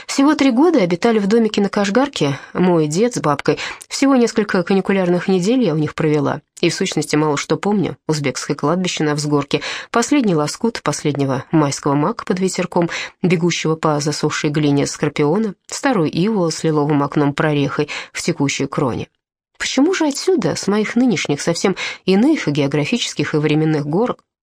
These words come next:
именно этот домик с верандой кажется мне цитаделью спокойствия и любви в сердцевине беспокойного детства.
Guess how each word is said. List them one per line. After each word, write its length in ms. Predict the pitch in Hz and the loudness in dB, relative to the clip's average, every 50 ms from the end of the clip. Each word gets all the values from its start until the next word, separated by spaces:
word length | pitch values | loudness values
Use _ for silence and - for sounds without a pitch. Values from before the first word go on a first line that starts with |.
| - | -2
именно 280 | - 185 175 165 165 175 | 0 2 4 4 2 2
этот 280 | 175 170 - 180 170 | 0 0 -2 -2 -2
домик 300 | 151 - 139 117 123 - | 0 0 0 0 0 -2
с 100 | - - | -4 -4
верандой 400 | - 143 131 135 135 139 131 160 - - - - - | -2 0 0 0 0 0 -2 -2 -4 -6 -10 -10 -10
кажется 380 | _ - 175 143 - - - 151 | _ -2 -2 -2 -2 -2 -2 0
мне 200 | 147 143 139 135 | 0 0 0 -2
цитаделью 540 | - - - - 170 147 147 147 139 139 139 | -4 -6 -4 -2 -2 0 0 0 0 0 -2
спокойствия 640 | - - - 147 143 - 180 - - - - 147 | -2 -2 -2 -2 0 0 -2 -4 -4 -4 -4 -2
и 40 | 147 | 0
любви 380 | 151 151 139 143 156 147 120 110 - - - - - | 0 0 0 -2 -2 -2 -2 -4 -6 -10 -12 -14 -12
в 60 | - - | -12 -4
сердцевине 600 | - 170 147 - - 165 143 143 135 135 135 135 | -2 -2 -2 -2 -2 -2 -2 0 -2 -2 -2 -2
беспокойного 760 | 147 147 165 - - - 147 - - 139 135 135 135 131 127 | -2 -2 -4 -2 -2 -4 -4 -2 -2 -4 -2 -2 -2 -4 -4
детства. 420 | - - - - - - - - | -4 -6 -6 -8 -10 -12 -14 -18